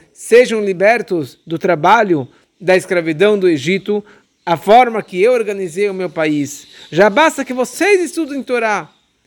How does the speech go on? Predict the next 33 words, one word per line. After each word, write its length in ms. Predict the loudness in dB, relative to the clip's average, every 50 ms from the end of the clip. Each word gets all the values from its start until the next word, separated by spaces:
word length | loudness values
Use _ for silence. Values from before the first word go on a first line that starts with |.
| _ _ -8
Por 140 | -6 -6 -4
que 120 | -4 -4
vocês 280 | -4 -4 -4 -4 -2 -2
libertá-los 800 | -2 -2 0 0 2 2 2 4 4 2 2 2 0 -4 -6 -10 -12
também 720 | _ -6 -6 -4 -2 -2 -2 0 0 -2 -4 -6 -8 -12 _ _ _ _ _ _
do, 160 | -2 0 0 2 0 -2 -6 -8
do 160 | -10 -10 -8
trabalho 800 | -4 -2 -2 0 0 0 2 2 2 2 2 2 0 0 -2 -4 _ _ _ _ _
para 140 | -2 -2 0
que 100 | 2 2
eles 200 | 2 2 2 0
também 280 | -4 -4 -4 -6 -6
fiquem 320 | -6 -8 -8 -8 -8 -10 -12
estudando, 380 | -12 -6 -4 -2 -2 -2 -4 -8
ensi-, 280 | -10 -10 -10 -8 -8 -4
ens-, 320 | -4 -4 -4 -4 -8 -16 _ _ _ _
estudando 320 | 2 4 4 4 4 2 -2
Torá 320 | -6 -6 -4 -2 -2 -2
o 60 | -4
dia 140 | -6 -8 -12
inteiro 280 | -10 -8 -6 -6 -6 -8
que 120 | -10 -12
nem 100 | -12 -12
vocês?" 720 | -12 -12 -12 -10 -10 -10 -10 -10 -14 -18 -18 -20 -20 _ _ _ _ 2
Essa 300 | 2 2 2 0 -4 -6
que 140 | -6 -8
foi, 220 | -8 -6 -6 -4 -4
na 100 | -4 -4
verdade, 600 | -6 -6 -6 -4 -2 -2 -2 -2 -4 -8 -10 -10 -12 -16 -14 -6
a 140 | -2 -2 -2
grande 560 | -2 -2 -2 0 2 2 2 0 -2 -4 -4
reclamação 920 | -4 -4 -4 -4 -6 -6 -6 -6 -8 -10 -8 -6 -4 -4 -2 -4 -4 -6 -10
do, 320 | -10 -10 -8 -8 -8 -10